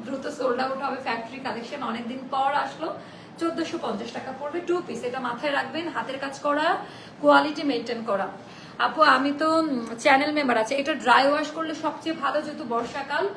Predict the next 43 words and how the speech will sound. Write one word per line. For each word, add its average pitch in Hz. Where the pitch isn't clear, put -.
otherwise 302
আপনারা 294
এটা 294
ড্রাই 247
ওয়াশ 294
করলে 311
আমি 233
বেশি 254
খুশি -
হব, 277
otherwise 262
ভিজায় 269
রাখবেন 185
না, 190
just 302
বার 247
ওয়াশ 294
করে 226
দিবেন, 214
সাবান 269
দিয়ে 320
একবারে 277
ধুয়ে 330
just 254
মেলে 269
দিবেন 220
রোদে 220
উল্টা 277
করে। 285
আপু, -
আমি 277
তো 311
চ্যানেল 277
বা-, 220
আর 233
এটা 285
প-, 220
পরার 285
আগে 294
একটা -
কড়া 285
আয়রন 226
মারবেন, 185